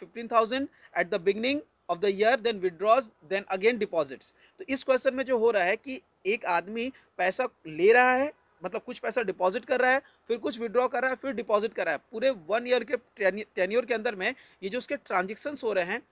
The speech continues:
ये बड़े इंपॉर्टेंट है टोटल प्रिंसिपल को कैलकुलेट करने में। Generally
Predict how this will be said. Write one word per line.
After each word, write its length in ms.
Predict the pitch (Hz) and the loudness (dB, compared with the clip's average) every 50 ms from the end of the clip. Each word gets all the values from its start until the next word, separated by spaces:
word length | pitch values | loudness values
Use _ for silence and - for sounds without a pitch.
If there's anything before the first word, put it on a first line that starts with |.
| _ _ - | _ _ -18
ये 180 | 151 180 254 269 | -10 -6 -6 -4
बड़े 200 | 226 247 240 247 | -2 -4 -4 -4
इंपॉर्टेंट 480 | 240 214 233 196 - - 226 220 202 | -6 -6 -4 -4 -4 -2 -4 -4 -4
है 60 | 214 | -4
टोटल 260 | 196 202 185 185 220 226 | -4 -4 -6 -6 -8 -8
प्रिंसिपल 420 | - 190 175 - 208 180 196 196 | -8 -8 -8 -8 -8 -8 -6 -6
को 100 | 202 196 | -4 -2
कैलकुलेट 360 | 180 160 147 - 160 147 139 | -2 -4 -4 -4 -8 -12 -12
करने 200 | - 131 123 131 | -12 -14 -16 -16
में। 160 | 117 113 107 - _ _ _ _ _ _ 139 | -16 -18 -20 -20 _ _ _ _ _ _ -2
Generally 400 | 170 180 196 226 262 277 285 | -2 0 0 0 0 -2 -4